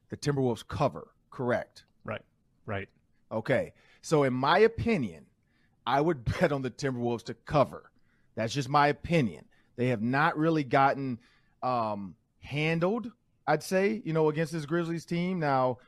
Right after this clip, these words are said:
Speaker 1: we do know that
Speaker 2: Game two.
Speaker 1: that, that game two, but, but that was just, a, I don't, I'm gonna go on a limb.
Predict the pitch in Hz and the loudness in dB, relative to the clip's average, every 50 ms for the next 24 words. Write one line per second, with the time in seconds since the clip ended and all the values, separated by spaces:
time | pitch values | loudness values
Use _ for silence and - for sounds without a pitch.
0 | _ _ - 131 127 117 151 160 151 147 143 139 135 135 131 131 - 214 - - | _ _ -6 -4 0 2 2 2 4 2 2 2 4 4 6 6 4 4 6 8
1 | 180 156 147 160 160 - 117 117 113 107 - _ - 143 143 139 131 120 - - | 8 8 8 6 2 -4 -4 -4 -4 -4 -8 _ -4 0 0 0 0 -2 -2 2
2 | - 202 180 151 135 131 127 131 - 175 247 254 233 220 214 - _ _ _ _ | 6 6 8 8 6 4 2 0 6 8 10 10 10 10 6 0 _ _ _ _
3 | - 190 170 127 98 - - _ _ _ - 226 294 - 247 185 151 170 - - | 2 2 2 2 2 -4 -10 _ _ _ 2 4 4 6 4 4 2 2 -2 -2
4 | 160 - 202 254 262 233 - - _ _ _ _ _ _ _ _ _ _ _ _ | 0 2 4 4 4 2 -2 -10 _ _ _ _ _ _ _ _ _ _ _ _
5 | _ _ _ _ _ _ - - - - - - - - 190 226 269 320 311 240 | _ _ _ _ _ _ -20 -20 -20 -20 -20 -14 -2 4 6 6 8 8 8 10
6 | 262 254 233 214 190 185 180 160 120 104 - | 10 10 10 8 6 6 4 2 2 0 -8